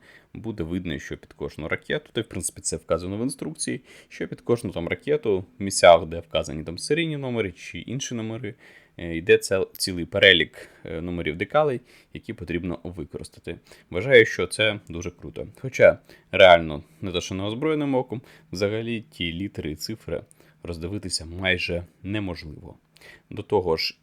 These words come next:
в більшості випадків на ракетах вони будуть просто в незручних місцях. Це вже,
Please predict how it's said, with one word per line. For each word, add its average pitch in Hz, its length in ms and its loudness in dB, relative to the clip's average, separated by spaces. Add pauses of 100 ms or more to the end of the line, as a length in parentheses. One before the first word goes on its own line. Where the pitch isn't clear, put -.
(120)
в 85 340 -16
більшості 90 440 -10
випадків 120 460 -6
на 85 120 -6
ракетах 104 440 -4
вони 98 180 -6
будуть 82 280 -8
просто - 420 -4
в 82 280 -6
незручних 80 600 -10 (460)
місцях. - 600 -10 (200)
Це 85 140 -10
вже, 85 280 -8